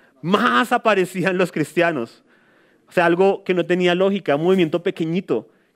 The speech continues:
¿sí? Que, uh, debió haber, si fuera un movimiento humano, el cristianismo debió haber sido una nota al pie de página de los libros de la historia.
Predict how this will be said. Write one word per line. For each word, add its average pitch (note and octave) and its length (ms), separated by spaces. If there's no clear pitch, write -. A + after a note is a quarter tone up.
¿sí? D4 420
Que, D3+ 60
uh, E4 180
debió E3+ 260
haber, F3 340
si F#3 140
fuera F#3 200
un G3 60
movimiento G3+ 460
humano, G3 520
el D3+ 100
cristianismo E3 560
debió E3 200
haber D#3+ 160
sido E3+ 200
una E3 360
nota E3 200
al E3 100
pie E3 140
de D#3 60
página D#3 420
de C#3 60
los B2+ 100
libros B2 220
de C3 80
la B2+ 60
historia. C3+ 380